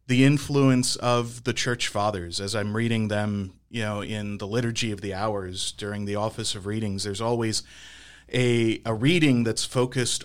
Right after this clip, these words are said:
on the preaching of the church fathers or some kind of magisterial teaching of the church. And I found that, you know, some of those church fathers are really powerful influencers for me. They're really incredible because,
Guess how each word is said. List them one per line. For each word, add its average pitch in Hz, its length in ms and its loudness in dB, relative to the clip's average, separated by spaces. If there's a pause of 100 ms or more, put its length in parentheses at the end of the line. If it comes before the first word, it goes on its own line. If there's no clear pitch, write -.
on 113 640 0
the 113 80 -6
preaching 120 540 -2
of 104 80 -4
the 104 100 -4
church - 340 -4
fathers 104 640 -2
or 107 300 -4
some 107 320 -2
kind 110 200 -6
of 98 80 -6
magisterial 101 840 -4
teaching 110 480 -4
of 95 80 -6
the 90 80 -8
church. 117 520 -6 (600)
And 120 640 2 (100)
I 117 100 -2
found 175 520 0
that, - 240 -2
you 123 100 -6
know, 110 60 -4
some 165 400 0
of 170 100 -4
those 120 460 0
church - 340 -6
fathers 110 580 -2
are 104 100 -4
really 135 540 -6
powerful 127 640 -4
influencers 95 920 -6
for 90 180 -14
me. - 260 -16 (640)
They're 131 140 0
really 143 440 4
incredible 117 580 0
because, 110 480 -4